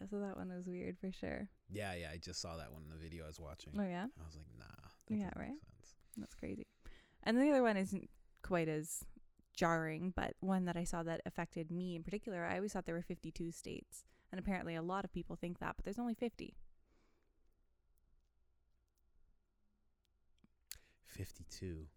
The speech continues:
Speaker 1: Yeah, I don't know why I had that number in my head. But apparently it's super common and a lot of people think that.
Speaker 2: No,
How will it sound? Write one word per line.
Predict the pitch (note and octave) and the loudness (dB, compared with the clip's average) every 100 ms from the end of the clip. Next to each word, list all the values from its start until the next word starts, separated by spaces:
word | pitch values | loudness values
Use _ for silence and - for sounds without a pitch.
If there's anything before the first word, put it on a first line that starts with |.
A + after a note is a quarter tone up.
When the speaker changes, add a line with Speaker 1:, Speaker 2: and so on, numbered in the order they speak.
| - | -2
Speaker 1:
Yeah, | E4 C4+ A#3 | 2 2 2
I | |
don't | C4+ | 2
know | D4 | 4
why | C#4+ C4+ B3+ | 4 4 4
I | A3 | 4
had | A#3+ | 4
that | A#3+ | 4
number | A#3 A3+ | 2 2
in | A#3 | 2
my | A3+ | 4
head. | A3+ B3+ G#3 - - - - _ - | 2 0 -4 -10 -20 -20 -20 _ 2
But | A3+ | 4
apparently | A3 G#3+ G3 G#3+ | 6 4 4 0
it's | - | 0
super | - - G#3 G#3 | 0 2 4 4
common | G3+ G#3 G3+ F3+ | 4 2 2 2
and | E3+ | 0
a | |
lot | F3 F3 F3 | 2 2 2
of | |
people | - F3+ F#3+ | 0 -4 -4
think | G3+ G3 | -4 -4
that. | - - E4 - - - | -6 -10 -12 -14 -14 -10
Speaker 2:
No, | F#2 F2+ E2+ | -6 -4 -6